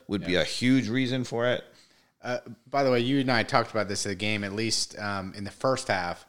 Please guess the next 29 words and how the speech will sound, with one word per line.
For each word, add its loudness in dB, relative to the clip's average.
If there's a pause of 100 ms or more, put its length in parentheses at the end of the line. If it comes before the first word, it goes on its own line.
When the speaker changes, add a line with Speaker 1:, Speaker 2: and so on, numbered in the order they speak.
(300)
Speaker 2:
there -6
was 2
some 0
nice 0
moments -4
with -4
Machop -4
Chol -2 (300)
in -10
terms -2
of -2
at -4
least 0
him 0 (320)
having 2
an -2
idea -2
of -8
being, -6 (400)
uh, -8
attacking -2
minded 0
and -8
getting 0
into -2
a -2
dangerous -4
position. -2 (440)
Um, -4